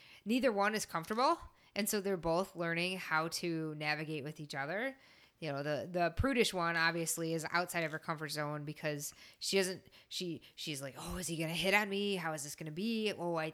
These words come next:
I," everything he does, she reads into as, like, him hitting on her. And on the flip side, he knows she's a prude and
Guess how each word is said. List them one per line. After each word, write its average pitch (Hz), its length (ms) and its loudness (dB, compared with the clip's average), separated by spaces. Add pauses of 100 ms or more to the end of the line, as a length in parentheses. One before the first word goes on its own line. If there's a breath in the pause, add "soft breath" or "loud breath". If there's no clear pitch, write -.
(120)
I," 165 220 -4 (340 loud breath)
everything 247 400 2
he 202 140 -2
does, 170 360 2
she - 140 -2
reads 151 280 -4
into 202 460 -2
as, 147 300 -2
like, 135 140 -6
him 147 360 -6 (280 soft breath)
hitting 165 280 0
on 247 120 4
her. 294 320 2 (280 soft breath)
And 147 120 -2
on 147 100 2
the 156 80 -2
flip 415 300 0
side, 156 500 4 (320 soft breath)
he 269 240 2
knows 285 300 4
she's 220 280 0
a 180 60 -2
prude 170 600 0 (500 soft breath)
and 165 480 2